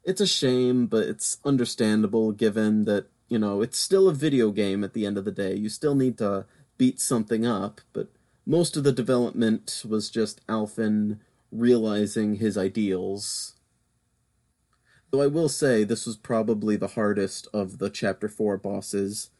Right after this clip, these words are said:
especially because it started reducing my maximum H P. There are workarounds for that, but I was too dumb to take advantage of any of them.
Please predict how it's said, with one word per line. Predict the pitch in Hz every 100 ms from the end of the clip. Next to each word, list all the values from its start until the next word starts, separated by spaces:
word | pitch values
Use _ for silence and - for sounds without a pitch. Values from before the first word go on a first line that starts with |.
| _ _ _
especially | - - 113 123
because | 101 - 123 110
it | -
started | - 117 110 107
reducing | 107 104 117 107 - 117 107
my | 104
maximum | 107 107 107 117 110 104 -
H | 104 - -
P. | 110 101 101 101 _ _ _ _ 180
There | 190
are | 151
workarounds | 113 113 127 113 113 113 -
for | 120
that, | 110 110 110
but | -
I | 104
was | 104 - - _ _ _
too | - 123 110 104 _
dumb | - 98 101 104 104
to | 107 92 _ _
take | - 101 -
advantage | - 98 98 104
of | 110 107
any | 107 110
of | 107
them. | 131